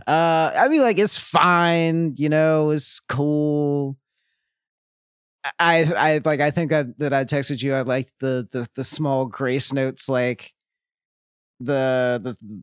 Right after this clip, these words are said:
the score when the, when, when, when Algae Rhythm shows up, uh, in the final act to turn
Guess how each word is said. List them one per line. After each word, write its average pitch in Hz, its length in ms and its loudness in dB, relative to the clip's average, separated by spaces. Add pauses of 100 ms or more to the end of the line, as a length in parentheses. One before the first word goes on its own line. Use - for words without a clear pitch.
the 139 80 -2
score 185 800 2
when 147 260 0
the, 143 320 2
when, 127 460 -2
when, 127 260 -2
when 127 140 0
Algae 135 300 0
Rhythm 127 260 -2
shows 131 400 -2
up, 127 260 -2
uh, 123 220 0
in 117 80 -4
the 123 40 -4
final 127 380 -2
act 123 240 -4
to - 80 -6
turn 131 640 -2